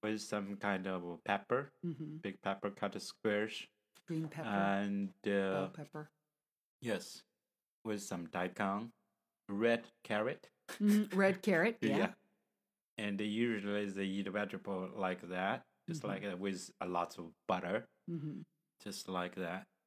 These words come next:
Speaker 2: Yeah, well, and sometimes if you're talking about breakfast, you'll
Speaker 1: Yeah.
Speaker 2: make an omelet.
Speaker 1: Yeah.
Speaker 2: So you'll saute, you know, mince vegetables,
Speaker 1: Yeah.
Speaker 2: just a little bit of each, saute them, and then you drain it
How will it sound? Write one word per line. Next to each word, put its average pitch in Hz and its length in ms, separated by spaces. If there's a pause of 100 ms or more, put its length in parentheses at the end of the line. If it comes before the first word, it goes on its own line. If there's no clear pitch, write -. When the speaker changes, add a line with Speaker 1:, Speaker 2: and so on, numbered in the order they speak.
(140)
Speaker 2:
Yeah, 180 140
well, 175 180
and 202 180
sometimes 226 640
if 170 160
you're 165 80
talking 190 300
about 160 240
breakfast, - 520
you'll 147 140
Speaker 1:
Yeah. 151 80
Speaker 2:
make - 140
an 135 80
omelet. 127 420 (300)
Speaker 1:
Yeah. 95 180 (220)
Speaker 2:
So - 160
you'll 156 200
saute, 151 840 (420)
you 156 120
know, 131 80
mince 151 340
vegetables, 131 800
Speaker 1:
Yeah. 90 100 (300)
Speaker 2:
just 175 240
a 160 60
little 160 340
bit 147 220
of 127 120
each, - 440 (500)
saute 156 560
them, 131 260 (360)
and 151 200
then 139 420 (220)
you 139 560
drain 156 240
it 123 140